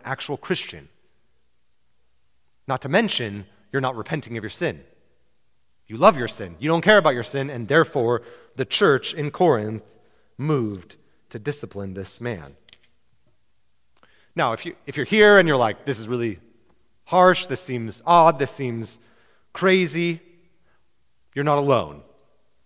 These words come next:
Most of us, I'm guessing, read the Scarlet Letter when we were in high school, or we pretended to read the Scarlet Letter like, like me. And in that book, Nathaniel Hawthorne writes about a woman, Hester Prynne, who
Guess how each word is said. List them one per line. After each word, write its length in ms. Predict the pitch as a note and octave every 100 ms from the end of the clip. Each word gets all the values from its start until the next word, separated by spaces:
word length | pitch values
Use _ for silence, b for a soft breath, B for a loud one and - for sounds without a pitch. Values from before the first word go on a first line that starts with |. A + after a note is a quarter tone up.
| _ _ _ _ _
Most 280 | C3+ D3+ D3+
of 80 | E3
us, 180 | E3+ -
I'm 140 | D#3+
guessing, 500 | D#3 D#3 F3 E3 E3 A2+
read 260 | C3+ C#3+
the 80 | B2+
Scarlet 320 | - D3+ D3+
Letter 220 | C#3+ D3+ D#3
when 120 | D3+
we 60 |
were 60 | D#3
in 60 | C#3+
high 120 | D#3+
school, 300 | - F3+ E3
or 100 | B2+
we 140 | C3+
pretended 460 | - - D3+ D3+ C#3+
to 100 | D#3
read 160 | D#3
the 40 | C#3
Scarlet 260 | E3+ D#3
Letter 280 | D#3+ D#3 D#3
like, 160 | C#3+ C3+ _ _
like 160 | - C#3+
me. 200 | D#3 D#3 _ _ _ _ _ _ _ _ _ _ _ _ _ _ _ _ _ _ _
And 80 | D3+
in 80 | F#3
that 180 | G#3 F3
book, 300 | F#3+ F#3 E3+
Nathaniel 380 | D#3 F3 E3 D#3
Hawthorne 500 | E3+ D#3 F3 D#3+ D#3+
writes 480 | D3 D#3+ D#3 D3+ -
about 480 | D3 C#3 C#3 C3 -
a 140 | C#3
woman, 500 | C#3 G#3 F3 D3+ E3 F3 _ _ _ _ _
Hester 300 | D3 - E3+
Prynne, 480 | - E3 C#3+ C#3+ C#3 _ _ -
who 360 | D3 D3 C3+